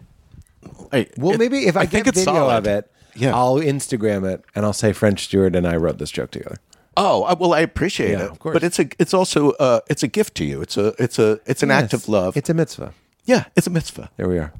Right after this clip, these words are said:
Speaker 1: Yeah.
Speaker 2: Well, thanks for being the eight to my nine, or you're the, I'm the nine to your ten.
Speaker 1: Hey.
Speaker 2: Doesn't
Speaker 1: I'm, I'm
Speaker 2: matter.
Speaker 1: the three to your four. It, it could go any way.
Speaker 2: You zoom out far enough, it's just a bunch of bees.
Speaker 1: It's just a bunch of stuff. <laughs> That's right.
Speaker 2: <laughs> French, would you say,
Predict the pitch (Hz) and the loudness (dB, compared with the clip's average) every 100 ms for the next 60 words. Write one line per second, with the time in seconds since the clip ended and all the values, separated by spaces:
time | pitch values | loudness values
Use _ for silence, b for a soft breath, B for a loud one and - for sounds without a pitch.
0 | - - 156 - - - 113 147 147 - | -14 -2 -2 -2 -8 -2 2 4 2 -2
1 | 143 127 120 113 117 113 - 110 101 95 | 0 2 4 2 2 0 0 -2 0 0
2 | 92 98 120 127 123 139 131 - 135 123 | -2 0 -2 0 2 2 2 0 0 0
3 | 110 104 - 101 95 92 - 98 71 62 | -2 -4 -4 -2 0 0 -4 -8 -8 -12
4 | - - 120 175 - _ _ _ _ _ | -12 0 0 0 -6 _ _ _ _ _
5 | 85 104 117 107 113 98 - 110 113 113 | -2 -2 0 0 0 0 2 2 4 2
6 | - 117 135 131 - 160 - 147 208 78 | 2 4 4 2 -4 -4 -2 2 2 2
7 | 73 76 110 - 123 120 160 160 139 - | -2 -4 -6 -2 0 0 0 0 0 2
8 | 113 104 101 87 101 - - 92 - 92 | 2 4 0 -2 -8 -8 -6 -6 -2 -2
9 | 82 82 82 78 78 - - 80 - 73 | -2 -2 -2 -2 -4 -6 -6 -6 -6 -8
10 | - - - - - - 427 1077 381 392 | -8 -12 -12 -4 -2 -2 -2 -2 0 0
11 | 403 - - 92 - - - - - - | 0 -2 -2 0 0 -2 -4 -2 -4 -2
12 | - 202 190 190 196 180 214 226 226 220 | 0 2 2 0 0 0 0 2 2 -2